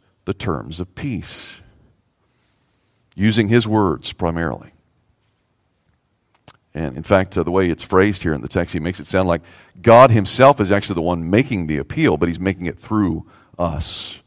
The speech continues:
As ambassadors, we are representing his words, his heart, his desire. I was, uh, sharing with a,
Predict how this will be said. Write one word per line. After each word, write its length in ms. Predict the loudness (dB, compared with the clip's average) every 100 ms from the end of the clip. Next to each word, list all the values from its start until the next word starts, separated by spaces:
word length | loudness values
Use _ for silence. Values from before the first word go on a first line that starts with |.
| _ _ _ _ _ _ _
As 200 | -4 -2
ambassadors, 480 | 0 2 4 2 -4
we 120 | -4
are 100 | -4
representing 560 | 2 0 0 -4 -4 -2
his 340 | 0 0 -2
words, 500 | -6 -4 -2 -2 -4
his 260 | -2 -2 -2
heart, 380 | -4 0 0 0
his 380 | -4 -4 -8 -18 _ _ _ _ _ -10
desire. 560 | -4 -4 -4 -10 -16 _ _ _ _ _ _ _ _ _ _ _ _ _ _ _ _ _ _ _ -16
I 60 | -10
was, 280 | -10 -10 -8
uh, 220 | -6 -6
sharing 420 | -4 0 0 -2 -10
with 240 | -10
a, 60 | -6